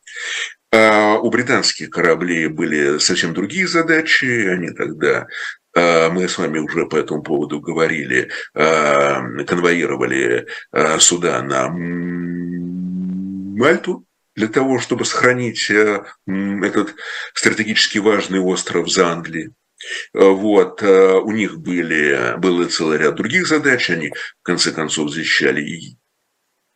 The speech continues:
Египет, к которому также рвались немецкие,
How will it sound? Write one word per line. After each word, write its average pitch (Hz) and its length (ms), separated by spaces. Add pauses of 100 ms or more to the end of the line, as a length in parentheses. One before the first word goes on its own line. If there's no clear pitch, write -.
(1200)
Египет, 165 500 (680)
к 107 100
которому 123 480
также 117 340
рвались 110 520
немецкие, 98 680